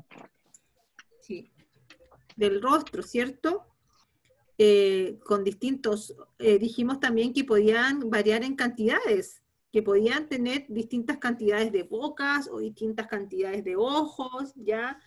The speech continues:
O narices, eso dependía de la propuesta de cada uno. Samuel, bien, Samuel, no me has mandado esa foto, no tengo, o sí, ¿me la mandaste?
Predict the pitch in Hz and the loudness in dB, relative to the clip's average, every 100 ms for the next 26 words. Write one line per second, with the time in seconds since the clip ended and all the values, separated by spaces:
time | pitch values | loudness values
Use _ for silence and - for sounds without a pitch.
0 | _ _ 220 202 165 170 262 285 294 269 | _ _ -2 -2 -4 -6 -6 -6 -6 -4
1 | 277 269 269 320 320 269 247 277 294 294 | -4 -4 -4 -4 -2 -4 -4 -4 -4 -4
2 | 277 277 254 240 269 320 320 262 226 262 | -4 -4 -4 -4 -4 -4 -4 -2 -2 -2
3 | 302 320 214 208 _ _ _ _ 233 233 | -4 -4 -4 -6 _ _ _ _ -4 -2
4 | 277 311 294 320 240 - 269 269 320 302 | -2 -4 -2 -4 -4 -6 -4 0 0 -2
5 | 269 294 294 311 285 220 254 302 302 285 | -4 -4 -4 -2 -2 -2 -4 -6 -8 -12
6 | - 240 247 233 233 285 311 339 320 240 | -8 -8 -6 -6 -4 -6 -2 -4 -2 -6
7 | 226 - 233 302 226 220 254 247 - _ | -6 -6 -8 -4 -4 -2 -4 -8 -10 _
8 | - 294 | -14 -14